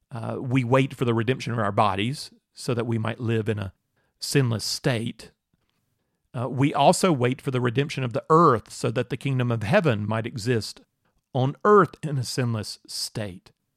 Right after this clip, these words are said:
The full consummation of heaven on earth is future. There must be a radical transformation of individuals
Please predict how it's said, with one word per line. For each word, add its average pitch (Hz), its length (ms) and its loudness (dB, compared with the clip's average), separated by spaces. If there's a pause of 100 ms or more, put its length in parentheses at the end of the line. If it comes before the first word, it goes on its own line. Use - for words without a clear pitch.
The - 100 -6
full 208 380 6
consummation 127 720 -2
of 104 120 -4
heaven 139 340 0
on 117 120 0
earth 135 460 2
is 123 360 -4 (100)
future. - 640 -4 (840)
There 139 160 2
must 175 240 0
be 147 140 2
a 120 80 4
radical 135 880 2
transformation 120 1040 -4
of 117 360 -4
individuals 113 1080 0